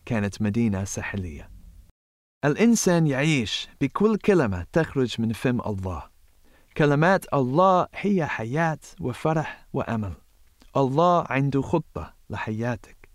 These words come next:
ويريد أن يقود حياتك بكلماته. فكيف نتحسن في قدرتنا أن نسمع الله؟ علينا أن نطور حساسيتنا للروح القدس.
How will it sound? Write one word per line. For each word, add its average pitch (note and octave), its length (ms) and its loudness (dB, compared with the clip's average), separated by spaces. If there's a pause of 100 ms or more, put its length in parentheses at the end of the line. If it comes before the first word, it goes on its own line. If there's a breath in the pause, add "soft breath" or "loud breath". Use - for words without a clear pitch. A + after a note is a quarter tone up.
(360 soft breath)
ويريد F3+ 600 2
أن C#3+ 240 -2
يقود G3 460 0
حياتك B2+ 680 -4
بكلماته. A2 840 -4 (720 loud breath)
فكيف B3 420 0
نتحسن C3+ 800 -2
في B2 160 -6
قدرتنا C3+ 840 -2
أن A#2+ 140 -2
نسمع C3 400 -2
الله؟ A#2+ 440 -2 (1080 loud breath)
علينا G#3+ 500 2
أن D#3 220 0
نطور F3 540 2
حساسيتنا C3+ 920 -2
للروح A2+ 500 -6
القدس. G#2 580 -8